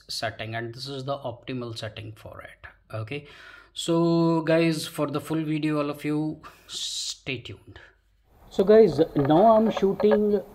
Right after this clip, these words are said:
without the full bag, uh, waterproof back cover. Okay. So guys,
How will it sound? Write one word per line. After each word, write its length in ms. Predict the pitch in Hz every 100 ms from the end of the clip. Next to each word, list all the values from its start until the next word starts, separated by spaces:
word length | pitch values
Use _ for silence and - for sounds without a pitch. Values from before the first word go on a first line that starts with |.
| -
without 480 | - 135 156 165 165
the 120 | 180
full 340 | 180 180 196 180
bag, 360 | 147 147 147
uh, 440 | 156 147 147 143 139
waterproof 600 | 143 143 160 147 170 180 - - -
back 520 | 127 127 123 - -
cover. 340 | 120 98 101 95
Okay. 160 | - 139 - -
So 180 | - 220
guys, 340 | 220 220 147